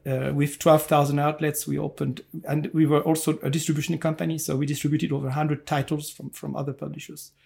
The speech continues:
So th-, this was, of course, all before the internet. The internet kind of, uh, uh, brought us back to reality, but we had ten very good years. Um, after,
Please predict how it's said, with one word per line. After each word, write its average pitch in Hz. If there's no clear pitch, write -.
So 156
th-, 196
this 220
was, 262
of 254
course, 196
all 175
before 170
the 156
internet. 147
The 160
internet 156
kind 147
of, 139
uh, 139
uh, 143
brought 165
us 135
back 165
to 151
reality, 147
but 135
we 156
had -
ten 160
very 147
good -
years. -
Um, 143
after, 185